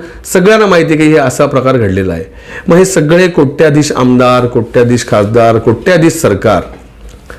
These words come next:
आपल्या गरीब सर्वसामान्य मतदारांना आरोग्य सेवा कधी देणार, हा प्रश्न पुन्हा एकदा पडतो.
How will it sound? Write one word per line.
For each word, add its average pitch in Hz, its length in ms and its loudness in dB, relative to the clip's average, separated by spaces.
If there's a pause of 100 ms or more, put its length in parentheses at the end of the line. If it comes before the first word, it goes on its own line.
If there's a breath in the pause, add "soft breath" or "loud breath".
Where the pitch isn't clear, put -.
(220 loud breath)
आपल्या 165 260 2
गरीब 160 380 2
सर्वसामान्य 143 680 0
मतदारांना 135 580 2 (120)
आरोग्य 165 480 2
सेवा 143 400 2
कधी 117 380 0
देणार, 107 300 0 (160)
हा 104 80 -2
प्रश्न 95 340 -4
पुन्हा 98 280 -2
एकदा 92 200 -4
पडतो. - 380 -6